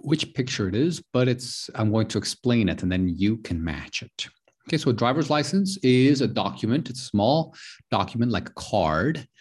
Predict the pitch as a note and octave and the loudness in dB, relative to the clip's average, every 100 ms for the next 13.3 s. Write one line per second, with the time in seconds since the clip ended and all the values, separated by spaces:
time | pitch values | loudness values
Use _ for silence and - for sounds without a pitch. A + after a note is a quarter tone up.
0 | - _ _ _ _ - A2 G#2+ G#2 G#2 | -20 _ _ _ _ -6 -2 2 0 -2
1 | - - G2+ F#2 F#2+ C3 D#3+ D#3+ E3 - | -6 -2 -2 -2 2 4 6 6 4 0
2 | - D#3 E3+ C3 - F2+ E2+ D#2 F2 - | 2 4 4 2 -2 2 2 2 -2 -6
3 | _ _ _ _ - F#2 F#2 F2+ - B2 | _ _ _ _ -4 0 0 0 0 2
4 | A#2+ A2+ A2+ A#2 - F#2 F#2+ G2+ G2 G2+ | 4 4 0 -6 -4 0 0 0 -4 -4
5 | G#2 G2 F#2+ F#2+ G2 E3+ D3 D3 - C#3+ | 2 4 4 4 2 -2 -8 -8 -6 -4
6 | G#2 G#2 G2+ F#2+ G#2 C3 - A#2 A2+ - | -2 -2 -2 0 2 0 2 2 2 2
7 | G#2 G2+ - F#2 D2+ C2 - - _ _ | 0 0 -2 -2 -4 -8 -14 -20 _ _
8 | - _ - F#2+ F#2+ - F#2+ F#2+ - - | -20 _ 0 0 0 -2 0 0 -4 -8
9 | C3 A#2+ F#2+ - - D#3+ - - - - | -8 -6 -6 -4 -2 0 0 -2 -4 -12
10 | - - G#2 F#2 G#2 F#2+ G2+ A2 A2+ A2 | -12 -4 -4 -2 0 2 2 0 0 0
11 | A2+ B2+ C3 - - - _ - - _ | -2 -4 -4 -6 -10 -20 _ -20 -20 _
12 | - G#2 E2+ F2+ D3+ F#3+ C3+ G#2+ E2+ D2 | -4 0 0 2 2 2 2 2 2 0
13 | E2 F2+ F#2 | -2 -4 -6